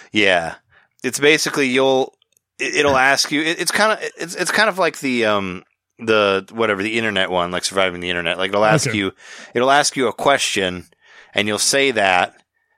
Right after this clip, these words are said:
Speaker 1: and then you'll, it'll, like, and it'll create a sentence, and it wants you to, like, make a response to that sentence, I guess, with your own rap. So that, that's kinda how it works, but it's,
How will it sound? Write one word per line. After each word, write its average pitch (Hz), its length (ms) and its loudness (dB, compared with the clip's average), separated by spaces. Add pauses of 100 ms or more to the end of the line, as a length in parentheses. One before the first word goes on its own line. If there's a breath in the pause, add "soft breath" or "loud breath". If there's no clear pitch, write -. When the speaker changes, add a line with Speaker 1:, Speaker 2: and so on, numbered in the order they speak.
(180)
Speaker 1:
and 113 180 -2
then 120 160 -2
you'll, 117 180 -2
it'll, 113 200 0
like, 101 340 0
and 110 140 -4
it'll 107 180 -2
create 110 320 0
a 95 100 0
sentence, 92 400 -4
and 98 80 -4
it 95 40 -4
wants 92 260 -4
you 101 60 -4
to, 92 80 0
like, 87 200 -2
make 92 220 -4
a 85 160 0 (460)
response 95 640 -2
to 101 80 -4
that 85 220 -4
sentence, 76 320 -10
I 82 100 -14
guess, 78 280 -14
with - 180 -12
your 85 160 -8
own 80 140 -12
rap. - 400 -14 (1080 soft breath)
So 90 200 -6
that, 120 160 0
that's 143 180 -2
kinda 165 240 2
how 127 160 2
it 101 60 -4
works, 101 280 -2
but 120 140 0
it's, - 200 -4